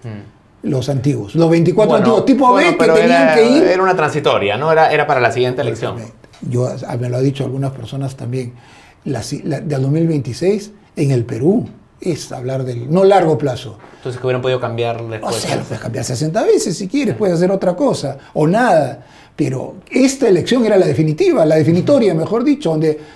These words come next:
Speaker 2: donde este esquema estaba en juego. Y así sucesivamente, principal responsable el, el Congreso, me queda sin ninguna duda.
Speaker 1: Sí, pero hay
Speaker 2: Eh,
Speaker 1: una responsabilidad del Ejecutivo,
Speaker 2: a mí me parece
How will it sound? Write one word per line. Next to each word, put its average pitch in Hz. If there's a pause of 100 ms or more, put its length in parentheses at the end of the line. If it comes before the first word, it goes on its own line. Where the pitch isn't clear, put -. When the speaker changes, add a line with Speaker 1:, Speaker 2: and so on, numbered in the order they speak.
(260)
Speaker 2:
donde 160
este 190
esquema 185
estaba 165
en 135
juego. 151 (720)
Y 277
así 269
sucesivamente, 214
principal 170
responsable 170
el, 147
el 135
Congreso, 143 (120)
me 127
queda 156
sin 135
ninguna 160
duda. 160
Speaker 1:
Sí, 107 (360)
pero 147
hay 151
Speaker 2:
Eh, 135
Speaker 1:
una 131
responsabilidad 120
del 120
Ejecutivo, 117
Speaker 2:
a 139
mí 175
me 339
parece 180